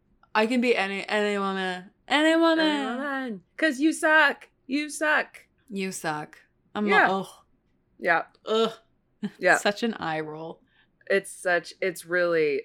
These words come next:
Speaker 2: the best thing about, not the best thing about this, but in the movie, Bobby Riggs is played by, um,
Speaker 1: Steve
Speaker 2: I forgot
Speaker 1: Carell,
Speaker 2: what
Speaker 1: right?
Speaker 2: Steve Carell. Yeah.
Speaker 1: Yeah.
Speaker 2: Steve Carell. And he does a great job. I mean, Steve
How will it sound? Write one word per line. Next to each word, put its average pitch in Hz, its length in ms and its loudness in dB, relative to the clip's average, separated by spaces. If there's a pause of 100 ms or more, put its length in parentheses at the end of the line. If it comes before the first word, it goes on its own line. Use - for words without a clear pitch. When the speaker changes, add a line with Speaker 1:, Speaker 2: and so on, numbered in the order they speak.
(160)
Speaker 2:
the 214 140 2
best 226 260 0
thing 339 160 -4
about, 156 420 -2
not 165 220 -2
the 139 60 -6
best 117 180 -6
thing 120 140 -10
about - 260 -8
this, 92 220 -8
but - 240 2
in 190 140 0
the 180 80 0
movie, 170 840 -2 (400)
Bobby 156 260 2
Riggs 147 380 -2
is 151 220 -2
played 143 400 -6
by, 131 440 0
um, 127 300 -8 (1300)
Speaker 1:
Steve - 300 -8
Speaker 2:
I - 40 -20
forgot 196 160 -2
Speaker 1:
Carell, 151 120 2
Speaker 2:
what 208 100 0
Speaker 1:
right? 285 100 -14 (200)
Speaker 2:
Steve 208 260 0
Carell. 143 280 2 (100)
Yeah. 156 220 2
Speaker 1:
Yeah. 170 180 -4
Speaker 2:
Steve 170 200 -6
Carell. 139 300 -2 (580)
And 165 600 -2 (240)
he 214 180 -4
does 208 340 6
a 190 40 0
great 156 320 4
job. 123 440 -2
I - 20 -2
mean, 226 160 0
Steve 508 160 -8